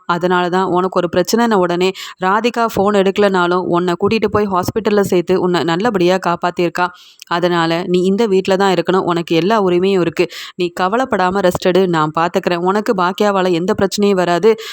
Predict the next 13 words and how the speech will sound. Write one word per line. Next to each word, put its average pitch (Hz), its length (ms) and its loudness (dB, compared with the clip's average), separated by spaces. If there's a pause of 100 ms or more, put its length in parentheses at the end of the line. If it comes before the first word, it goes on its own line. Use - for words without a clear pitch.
(200)
ராதிகாவாலையும் 180 680 0
எந்த 196 160 -2
பிரச்சனையும் 190 420 0
வராது, 165 240 0
நீ 202 180 -2
இந்த 196 200 0
வீட்ல 180 280 0
இருந்து 165 240 0
வெளியில 170 340 2
போகக்கூடாது, 160 520 -2
அவ்வளவுதான்" 160 520 -2
அப்படின்னு 165 400 -2
சொல்லிட்டு 160 380 -2